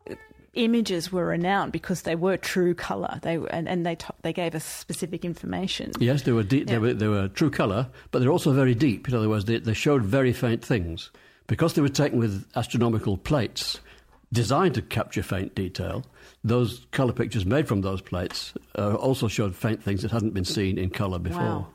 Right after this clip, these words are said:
Speaker 1: So you were getting a, an absolute wealth of
Speaker 2: Yeah, it was ju-,
Speaker 1: information.
Speaker 2: it was just fantastic at that
Speaker 1: Mm.
Speaker 2: time. And
Speaker 1: Mm.
Speaker 2: of course, uh, alongside the Anglo-Australian telescope, there was the U K Schmidt telescope, which was a purely photographic instrument. And they were turning out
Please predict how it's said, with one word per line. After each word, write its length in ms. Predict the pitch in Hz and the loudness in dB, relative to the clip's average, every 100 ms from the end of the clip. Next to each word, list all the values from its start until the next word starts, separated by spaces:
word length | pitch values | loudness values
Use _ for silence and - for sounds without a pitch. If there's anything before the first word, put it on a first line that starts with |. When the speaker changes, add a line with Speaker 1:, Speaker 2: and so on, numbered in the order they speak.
| - | -10
Speaker 1:
So 120 | - | -6
you 220 | 202 247 | -2 0
were 80 | 262 | 0
getting 280 | 185 170 160 | -2 -4 -6
a, 80 | 147 | -6
an 180 | - - | -8 -6
absolute 440 | 175 175 - 160 - | -6 -6 -6 -8 -6
wealth 360 | 160 160 - - | -4 -4 -4 -8
of 80 | - - | -10 -2
Speaker 2:
Yeah, 280 | 120 202 170 | 2 4 4
it 100 | 127 | 4
was 140 | 120 | 2
ju-, 100 | - | 2
Speaker 1:
information. 160 | 165 147 | 2 2
Speaker 2:
it 40 | |
was 100 | 127 | 2
just 240 | 98 170 - | 2 0 2
fantastic 520 | 143 123 175 - 110 | 0 2 2 0 -2
at 60 | - | -2
that 140 | 101 | -2
Speaker 1:
Mm. 60 | 190 | 0
Speaker 2:
time. 320 | 104 90 92 - - | 0 0 -2 -8 -6
And 140 | - 127 | 0 0
Speaker 1:
Mm. 40 | |
Speaker 2:
of 40 | 123 | 2
course, 320 | 190 127 - - - | 0 0 -6 -18 -8
uh, 360 | 123 117 - - - | -4 -4 -4 -8 -4
alongside 460 | 131 131 180 160 139 | 0 2 2 2 4
the 120 | 123 | 4
Anglo-Australian 680 | 139 123 113 - 139 147 | 4 4 2 0 2 2
telescope, 460 | 113 107 90 - 104 | 2 0 -2 -2 -2
there 100 | 113 | 0
was 100 | 98 | 2
the 60 | 98 | 4
U 140 | 127 | 4
K 180 | 127 104 | 2 -2
Schmidt 340 | - 156 - | 0 -2 -2
telescope, 560 | - 92 87 - 90 - - - - _ | -6 -6 -6 -6 -8 -8 -16 -20 -20 _
which 240 | 120 123 - | -2 0 0
was 120 | 110 | 0
a 40 | |
purely 380 | 104 - 185 175 | 0 0 2 2
photographic 520 | 123 123 104 113 - 101 | 2 0 2 0 2 0
instrument. 480 | 101 - 85 - - _ - - | 0 0 -4 -6 -16 _ -20 -6
And 100 | - | 0
they 100 | 120 | 2
were 140 | 139 120 | 4 2
turning 440 | 123 - 139 120 | 0 0 2 4
out 160 | 110 | 2